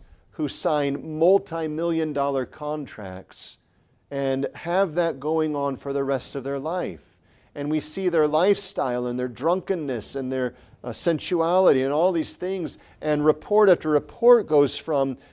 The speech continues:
this new venture and that new venture and this new success and that new success. And their life is not only one of strength and ease, but abundance upon abundance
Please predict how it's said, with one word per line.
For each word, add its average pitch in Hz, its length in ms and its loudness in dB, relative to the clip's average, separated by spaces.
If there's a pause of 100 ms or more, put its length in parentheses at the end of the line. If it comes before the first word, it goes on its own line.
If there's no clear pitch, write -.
(140)
this 147 420 4
new 175 160 2
venture 139 380 -2
and 131 160 -2
that 180 260 4
new 185 180 4
venture 139 380 -2
and 143 180 2
this 214 220 8
new 190 120 2
success 151 540 -2
and 139 200 -2
that 208 240 4
new 180 140 2
success. - 720 -2 (280)
And 170 140 -6
their 196 80 2
life 156 380 0
is 143 320 -4
not 156 180 -2
only 147 260 -2
one 127 400 -6
of 107 120 -6
strength 196 500 0
and 131 140 -2
ease, 190 500 -2 (500)
but 135 140 0
abundance 160 720 0
upon 135 340 -6
abundance 139 880 -2